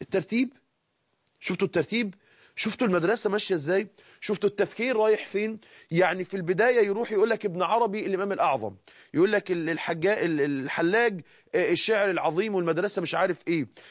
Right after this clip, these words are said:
دول اللي كانوا بيقولوا احنا هنخترع قرآن جديد، زي ما بالظبط ده بيقول القرآن ينقض بعضه بعضا، مش صالح أصلًا، ده كله بيناقض بعضه. واخدين بالكم؟ واخدين المدرسة؟ شايفين المدرسة عاملة ازاي؟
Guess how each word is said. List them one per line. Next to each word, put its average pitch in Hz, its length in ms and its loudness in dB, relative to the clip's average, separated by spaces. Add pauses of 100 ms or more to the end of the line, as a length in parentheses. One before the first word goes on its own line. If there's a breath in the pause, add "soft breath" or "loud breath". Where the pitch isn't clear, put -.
(120)
دول 226 300 2
اللي 208 160 2
كانوا 233 200 0
بيقولوا 220 220 -2
احنا 208 160 0
هنخترع 208 420 0
قرآن 185 420 0
جديد، 196 400 -2 (300 loud breath)
زي 214 280 2
ما 208 60 2
بالظبط 180 380 -2
ده 190 120 2
بيقول 208 380 0 (180 soft breath)
القرآن 196 440 2
ينقض 226 320 -2
بعضه 185 340 2
بعضا، 180 280 2
مش 160 220 -4
صالح 226 320 0
أصلًا، 175 280 0
ده 165 80 0
كله 233 200 -2
بيناقض 190 400 0
بعضه. 139 320 0 (720)
واخدين 135 340 0
بالكم؟ 202 320 -2 (280 soft breath)
واخدين 175 340 0
المدرسة؟ 247 520 0 (200)
شايفين 233 400 -2
المدرسة 208 420 2
عاملة 220 160 0
ازاي؟ 208 340 0